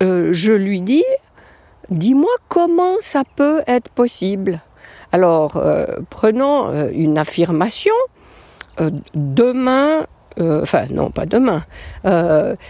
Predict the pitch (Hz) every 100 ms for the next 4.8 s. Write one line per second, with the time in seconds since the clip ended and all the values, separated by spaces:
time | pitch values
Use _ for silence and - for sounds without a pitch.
0 | - - 170 156 - - - 156 82 147
1 | 185 - 233 240 240 285 294 233 220 247
2 | 269 226 180 190 254 240 - - 254 277
3 | 285 269 196 185 175 - 226 - - 214
4 | 208 - - 160 160 - - 151